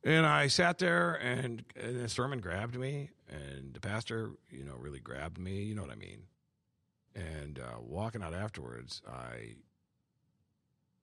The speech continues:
approached the guy who was standing there in the church door. Everybody's shaking hands, so, you know, I, I shook his hand. And he leaned forward as he grasped my hand. And I didn't expect this. I'm thinking, and there were probably, a th-,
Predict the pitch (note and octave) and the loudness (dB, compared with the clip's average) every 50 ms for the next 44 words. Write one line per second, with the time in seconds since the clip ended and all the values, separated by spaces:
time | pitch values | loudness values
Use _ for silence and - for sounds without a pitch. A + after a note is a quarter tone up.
0 | _ _ _ _ _ _ - - - B2+ A#2+ A2+ - - G2+ E2+ C#2+ C#2 C2 B1+ | _ _ _ _ _ _ 0 4 6 6 6 4 0 -2 -4 -4 -4 -6 -6 -8
1 | - - - F2+ F#2 F#2 F2+ F#2+ F#2+ G2 G#2 G2 F2 D#2 D2 C#2 - _ _ _ | -8 -6 -4 -4 -2 -2 -2 -2 -2 -2 -2 -2 -4 -4 -8 -10 -12 _ _ _
2 | - - F2 D#2 - - - - B1+ C#2 D#2 F#2 A2 B2 C3 - _ _ _ _ | -10 -8 -8 -8 -8 -10 -10 -10 -8 -6 -4 -4 -4 -6 -6 -10 _ _ _ _
3 | _ _ _ _ _ _ _ _ _ _ _ _ _ _ _ - G2 D#2 D2+ C#2+ | _ _ _ _ _ _ _ _ _ _ _ _ _ _ _ -4 -4 -4 -2 -2
4 | - - D#2 - A1 A#1+ D#2 E2+ G2+ A#2 C3+ C#3+ D#3 D3 C3 - - - B1 A#1 | -2 -2 -2 -4 -8 -6 -4 -4 -2 -2 -2 -2 -2 -4 -6 -6 -8 -8 -8 -8
5 | A1+ G#1+ G#1 - - - - C#2 B1 A#1 A#1+ A1+ A#1 B1 G#1+ G1+ - _ _ _ | -8 -10 -12 -14 -16 -14 -12 -12 -10 -10 -10 -12 -12 -12 -14 -16 -18 _ _ _
6 | _ _ _ _ _ _ - - - - F2 - B1+ - - E2+ F#2+ A2+ D3 F3 | _ _ _ _ _ _ -10 -6 -6 -6 -6 -8 -10 -8 -6 -4 -4 -4 -4 -4
7 | F#3 - - _ _ _ _ _ _ _ _ _ _ _ _ _ _ _ _ _ | -6 -8 -12 _ _ _ _ _ _ _ _ _ _ _ _ _ _ _ _ _
8 | _ _ _ _ - A#2+ - G2+ F#2 F2 E2 D#2+ F2+ B2+ F#3+ A#3 A#3+ F#3 - C#3+ | _ _ _ _ -8 -8 -6 -6 -6 -6 -6 -2 4 6 6 6 6 6 4 4
9 | D3 D#3 C3+ A#2 G#2+ G#2 A2 A2+ A#2+ - - A2 G2 F#2 E2+ F2 F2+ G#2 B2+ C3+ | 4 4 4 2 2 0 0 -2 -2 -4 -6 -6 -6 -6 -4 -2 -2 0 0 0
10 | - - A2+ G#2 F#2+ G2+ G2 D2 A#1 G#1 G1+ - _ _ - F2+ A#2 C#3 G3 A3+ | -2 -4 -4 -2 -2 -2 -4 -4 -8 -10 -14 -16 _ _ -8 -4 -2 0 2 2
11 | A3+ G#3+ G3 - - - C#3+ B2+ G#2 F2 G2 A#2 C#3+ D#3+ - - C3 B2 C3+ C3+ | 4 4 2 2 0 0 -2 -2 -2 -2 -2 -2 -2 -2 -2 -4 -4 -2 -2 -2
12 | B2 A2+ E2 D2 D2+ B2+ D3+ F3 A3 A#3+ G#3+ B2+ G2+ F#2 A2+ C#3+ C3 E2 - - | -2 -4 -6 -6 -6 -2 0 2 2 2 2 2 0 0 0 0 0 -4 -6 -8
13 | - - | -12 -18